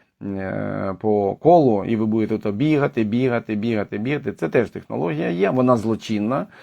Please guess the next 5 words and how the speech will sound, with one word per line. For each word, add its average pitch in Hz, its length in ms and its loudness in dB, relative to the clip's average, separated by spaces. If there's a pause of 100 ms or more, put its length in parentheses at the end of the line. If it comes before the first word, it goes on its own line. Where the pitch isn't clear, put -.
(180)
її 135 320 4
керує, 123 580 2
е, 101 1000 -4
злочинне 123 420 2
групування. 107 800 0